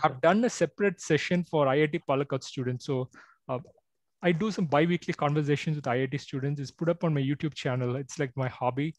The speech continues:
Speaker 1: It's called Win Career Talks. And there is one video in my channel which talks specifically about star questions, how to prepare for star interview questions. In that video, I've actually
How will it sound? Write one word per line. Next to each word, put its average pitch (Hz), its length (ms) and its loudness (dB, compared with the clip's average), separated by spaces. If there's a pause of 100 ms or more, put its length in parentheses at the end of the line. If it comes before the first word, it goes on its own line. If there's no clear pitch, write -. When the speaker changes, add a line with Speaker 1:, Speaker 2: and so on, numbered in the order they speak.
(300)
Speaker 1:
It's - 100 -20
called 135 240 0
Win 151 160 4
Career 135 320 0
Talks. - 480 -6 (540)
And 135 240 0
there 156 100 4
is 170 180 -2
one 156 300 2
video 180 380 4
in 165 160 0
my 139 400 -2 (160)
channel 156 400 0
which 147 220 -10
talks 165 220 -2
specifically 175 640 -2
about 143 300 -2
star 156 400 2
questions, - 760 -4 (280)
how 175 140 -2
to 170 100 -4
prepare 165 400 2
for 143 180 -2
star 143 380 0
interview 135 340 0
questions. - 540 -8 (460)
In 156 180 4
that 185 200 4 (320)
video, 160 360 2
I've 143 100 4
actually 170 400 0